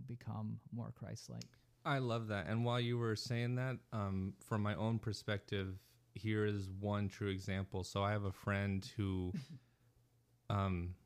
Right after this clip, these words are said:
Speaker 2: let me gather my thoughts for one second. One is when I pointed people to Christ in this very, very short window of, of time, or recently,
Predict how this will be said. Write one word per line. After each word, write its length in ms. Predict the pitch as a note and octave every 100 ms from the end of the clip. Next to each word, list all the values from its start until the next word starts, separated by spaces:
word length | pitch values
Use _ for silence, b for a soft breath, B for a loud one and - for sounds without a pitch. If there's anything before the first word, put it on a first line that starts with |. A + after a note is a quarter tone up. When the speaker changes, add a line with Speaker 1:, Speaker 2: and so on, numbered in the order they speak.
| - A#2
Speaker 2:
let 100 | G#2
me 100 | F2+
gather 260 | F#2 F2+
my 160 | F2 E2+
thoughts 280 | - F2 -
for 120 | F#2+
one 180 | F2+ F2+
second. 460 | - F2+ F#2+ F#2+
One 300 | C#3 E3+ D3+ - b b b b C3+
is 300 | A#2+ A2 G#2+
when 380 | A2+ A2 G#2+ - -
I 120 | G#2
pointed 540 | G2 A#2+ A2+ G#2+ F#2+
people 280 | - G#2 G2
to 120 | F#2+ F#2+
Christ 500 | - G2 G2 F#2 G2+
in 220 | F#2+ F#2+
this 200 | F#2 -
very, 520 | G2 G2 F#2+ F2+ F2+ F2+ -
very 280 | F#2+ G2 F#2+
short 300 | - F#2+ F#2
window 340 | F#2+ F#2 F2+ F2
of, 280 | F2 F2 - - -
of 160 | F#2 F2+
time, 440 | - F#2 F2+ F2 - b b -
or 100 | G#2
recently, 680 | G2 G2 - F#2 F#2 F2+